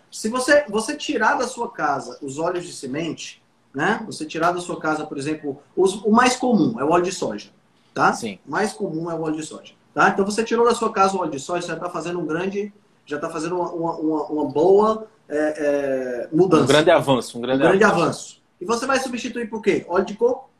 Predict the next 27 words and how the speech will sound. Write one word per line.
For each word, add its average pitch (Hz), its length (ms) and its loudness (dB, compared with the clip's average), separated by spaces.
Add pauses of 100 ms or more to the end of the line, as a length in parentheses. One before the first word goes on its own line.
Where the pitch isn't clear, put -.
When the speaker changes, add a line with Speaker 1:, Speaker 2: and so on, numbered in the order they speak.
(440)
Speaker 1:
azeite 190 400 0
de 190 60 0
oliva, 208 500 0 (400)
Speaker 2:
Banha. 120 420 -4 (360)
Speaker 1:
banha, 196 520 2 (140)
manteiga, 190 600 -4 (800)
né? 175 340 -4
Sebo, 196 500 -2
Speaker 2:
E, 135 60 -4
e 139 60 -8 (840)
Speaker 1:
tá? - 340 0
E 311 60 -12
tá 392 120 -4
bom. 196 220 -6 (160)
Speaker 2:
Sim. 123 360 -4 (280)
E 143 120 -6
tá - 180 -6
bom. 185 220 -4 (120)
Speaker 1:
Agora, 214 480 4
tem 262 220 0
que 285 100 -8
ter 247 120 0
cuidado 208 400 2
com 226 80 -4
o 233 40 -2
seguinte, 202 440 -4
Felipe. 131 360 -8